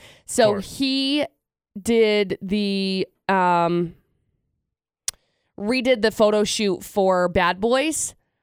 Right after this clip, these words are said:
Speaker 2: Yes.
Speaker 1: right?
Speaker 2: Yeah, yeah, yeah. 'Cause
Speaker 1: Hilarious.
Speaker 2: they had the anniversary, like,
Speaker 1: Yeah.
Speaker 2: this week.
Speaker 1: Yeah. It was, like,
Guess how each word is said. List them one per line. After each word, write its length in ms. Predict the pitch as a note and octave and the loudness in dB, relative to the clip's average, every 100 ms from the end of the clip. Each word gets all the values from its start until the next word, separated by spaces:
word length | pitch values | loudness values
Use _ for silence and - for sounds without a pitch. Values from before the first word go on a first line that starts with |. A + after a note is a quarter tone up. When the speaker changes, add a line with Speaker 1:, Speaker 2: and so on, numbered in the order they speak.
| - | 0
Speaker 2:
Yes. 140 | F3+ | 2
Speaker 1:
right? 320 | F#3+ G3 - - | 4 2 -2 -2
Speaker 2:
Yeah, 100 | D3 | -2
yeah, 100 | C#3 | 2
yeah. 40 | C#4+ D4 | 4 2
'Cause 20 | |
Speaker 1:
Hilarious. 460 | A#3 C#4+ D4 G#3 E3+ | 2 0 0 0 0
Speaker 2:
they 60 | |
had 80 | D3+ | 2
the 120 | D3+ | 2
anniversary, 640 | D3 D3 D3 D3 - G#2 E2+ | 0 -2 -4 -6 -10 -14 -8
like, 100 | G#3 | 0
Speaker 1:
Yeah. 260 | C4+ A#3+ - | 2 2 -2
Speaker 2:
this 180 | A#2+ - | -14 -14
week. 200 | G2+ - | -14 -8
Speaker 1:
Yeah. 400 | G#3+ B3 F3+ D#3 - G3+ | 0 2 2 -2 -4 0
It 60 | |
was, 180 | A3+ G3+ | 2 2
like, 160 | G#3 | 0